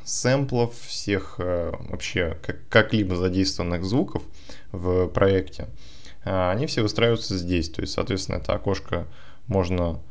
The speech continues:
увеличивать, можно добавлять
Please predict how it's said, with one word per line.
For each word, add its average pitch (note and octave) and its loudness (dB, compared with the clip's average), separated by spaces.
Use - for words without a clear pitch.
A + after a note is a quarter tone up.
увеличивать, B2+ 2
можно F2+ 0
добавлять G2+ 4